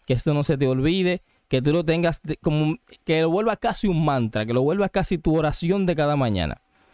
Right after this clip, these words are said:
Y es que tienes que aprender a dividir para multiplicar. Tienes que aprender a dividir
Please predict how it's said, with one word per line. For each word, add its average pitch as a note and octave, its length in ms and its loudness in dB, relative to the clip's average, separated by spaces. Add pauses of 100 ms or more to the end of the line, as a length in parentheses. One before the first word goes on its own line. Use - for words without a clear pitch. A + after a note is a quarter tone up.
(240)
Y D#3 140 2
es G#3 120 -2
que G3+ 120 0
tienes G3 260 -2
que F#3+ 80 2
aprender D3 640 0 (300)
a A2+ 180 0
dividir B2+ 600 0
para C#3+ 260 0
multiplicar. A2+ 880 -4 (1000)
Tienes C3 280 -2
que C#3+ 80 0
aprender C3 580 0 (360)
a A#2 140 0
dividir A#2 640 0